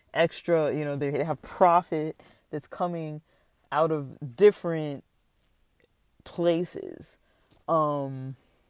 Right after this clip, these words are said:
work is profit. Um, you work, you, you say if you work a nine-to-five, it's the easiest example for me to use, guys, so sorry that I keep saying it, but say if you do work a nine-to-five,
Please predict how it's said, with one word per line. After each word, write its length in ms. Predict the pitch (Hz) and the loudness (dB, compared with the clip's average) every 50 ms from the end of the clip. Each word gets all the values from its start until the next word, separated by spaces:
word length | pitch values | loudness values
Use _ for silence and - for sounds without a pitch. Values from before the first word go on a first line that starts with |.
| _ _ _ _ _ _ _ _ _ | _ _ _ _ _ _ _ _ _
work 500 | - 156 208 226 214 214 226 _ - - _ _ _ _ _ - | 0 4 4 6 6 4 2 _ -12 -20 _ _ _ _ _ -4
is 240 | 151 156 156 139 | -2 -2 -2 -4
profit. 560 | - - - 160 160 180 - 131 123 139 - _ _ _ _ _ _ _ _ _ _ _ _ _ | -6 -2 0 0 0 0 -4 -6 -8 -8 -10 _ _ _ _ _ _ _ _ _ _ _ _ _
Um, 420 | - 143 139 139 135 131 131 131 127 - | -6 -6 -6 -6 -6 -8 -10 -12 -10 -10
you 120 | 131 143 | -8 -8
work, 320 | 135 135 160 180 185 175 - _ - _ - | -4 0 2 2 2 0 -2 _ -18 _ -8
you, 320 | 151 151 151 143 139 123 - - | -6 -4 -4 -4 -4 -6 -8 -8
you 160 | 127 139 131 | -10 -10 -8
say 160 | - - 151 | -4 -2 -2
if 100 | 147 131 | -2 -2
you 80 | 160 147 | -4 -4
work 220 | 139 156 151 131 | -2 -2 -2 -2
a 60 | 160 | -4
nine-to-five, 520 | 156 151 151 151 147 - - 180 160 139 123 | -4 -4 -4 -4 -6 -4 -4 -2 -2 -2 -4
it's 140 | 151 160 - | -6 -8 -8
the 120 | - 180 | -2 0
easiest 320 | 226 247 226 233 226 - | 0 2 2 0 -2 -2
example 560 | 175 165 170 190 180 175 - - 139 143 - - | -4 -2 -2 -2 -2 -4 -6 -4 -4 -4 -4 -4
for 140 | - 175 | -6 -4
me 120 | 175 165 151 | -4 -2 -2
to 60 | 151 | -4
use, 220 | 147 139 139 127 | -4 -6 -8 -4
guys, 280 | - - - 120 131 - | -4 -4 -4 -4 -6 -8
so 120 | - 139 | -8 -12
sorry 280 | - - 165 160 160 151 | -6 -4 -4 -2 -2 -2
that 120 | 147 151 | -4 -6
I 60 | 143 135 | -8 -8
keep 180 | - 147 143 | -10 -12 -10
saying 240 | - 147 139 123 - | -10 -10 -10 -10 -12
it, 80 | - - | -16 -8
but 160 | - 147 151 - | -6 -6 -6 -8
say 300 | - - - - - 220 | -12 -20 -12 4 6 6
if 100 | 247 202 | 6 6
you 80 | 220 233 | 4 0
do 140 | 240 240 226 | 0 2 2
work 160 | 208 196 180 | 2 2 2
a 80 | 190 180 | 0 -2
nine-to-five, 480 | 175 165 165 - - 175 170 170 151 | -2 -4 -6 -4 -2 0 0 0 -2